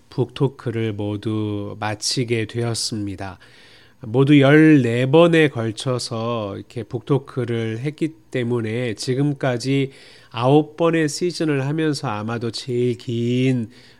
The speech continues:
어, 북토크가 되지 않았나 싶은데요. 이 기도에 관한 청교도들의 교과서를,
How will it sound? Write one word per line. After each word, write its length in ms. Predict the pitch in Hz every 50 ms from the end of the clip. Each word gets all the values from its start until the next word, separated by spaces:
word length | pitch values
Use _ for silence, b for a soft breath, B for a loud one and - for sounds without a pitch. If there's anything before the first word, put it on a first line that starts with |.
| _ - 120
어, 180 | 110 107 110 101
북토크가 840 | - - 135 120 - - 143 139 - - - 120 107 120 113 110 107 101
되지 420 | - - 117 107 - - 120 110
않았나 640 | 104 101 104 113 117 120 120 117 117 113 110 110
싶은데요. 880 | 107 - - - - - 143 143 135 117 110 104 104 110 127 156 190 B B B B B B B B B B B B _
이 180 | - 117 117 110
기도에 500 | - - 143 131 165 170 180 185 185 180
관한 340 | 165 165 156 156 156 156 151
청교도들의 640 | 143 - 185 175 180 180 165 160 151 156 151 143
교과서를, 920 | 143 - 113 101 - - 127 123 117 - 120 113 107 113 120 120 120 117